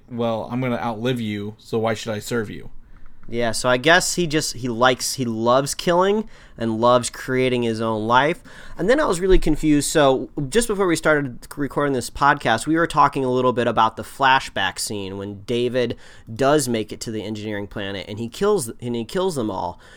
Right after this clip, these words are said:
Speaker 2: Um, I thought that was kind of neat to see just because I had no idea it was coming up. Uh, apparently, I guess if you watch T V spots or s-, clips that they were putting online, you could have seen that coming up. Um, but I didn't, I didn't know that, so that was kinda cool. Uh, but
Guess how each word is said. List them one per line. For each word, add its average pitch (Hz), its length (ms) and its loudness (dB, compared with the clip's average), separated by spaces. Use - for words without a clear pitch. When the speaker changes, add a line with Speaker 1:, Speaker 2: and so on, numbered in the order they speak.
Speaker 2:
Um, 127 260 0
I 170 80 4
thought 202 220 0
that 160 100 0
was 151 100 0
kind 147 220 -2
of 117 100 -6
neat 131 200 -2
to 147 80 -6
see 131 320 -2
just 123 160 -6
because 123 200 -4
I 120 120 2
had 120 120 -2
no 117 220 0
idea 113 380 0
it 90 80 -6
was 104 140 -8
coming 107 340 -6
up. 131 280 -2
Uh, 117 160 0
apparently, 135 360 -2
I 120 100 0
guess 120 180 -2
if 113 100 -8
you 117 120 -2
watch 117 320 0
T 123 240 -4
V 120 120 -4
spots 113 520 2
or 107 140 -4
s-, - 240 -8
clips - 240 -4
that 110 100 -8
they 117 80 -2
were 110 80 -2
putting 110 240 -4
online, 107 380 -4
you 107 100 -6
could 113 160 -6
have 98 100 -10
seen 110 300 -6
that 104 180 -6
coming 95 320 -12
up. 98 260 -8
Um, 98 340 -4
but 107 140 -6
I 123 120 6
didn't, 123 240 2
I 127 120 2
didn't 107 240 -4
know 120 180 -2
that, 98 260 -4
so 117 120 -8
that 113 120 -2
was 123 120 -8
kinda 95 180 -10
cool. 117 480 -4
Uh, 120 300 4
but 139 340 2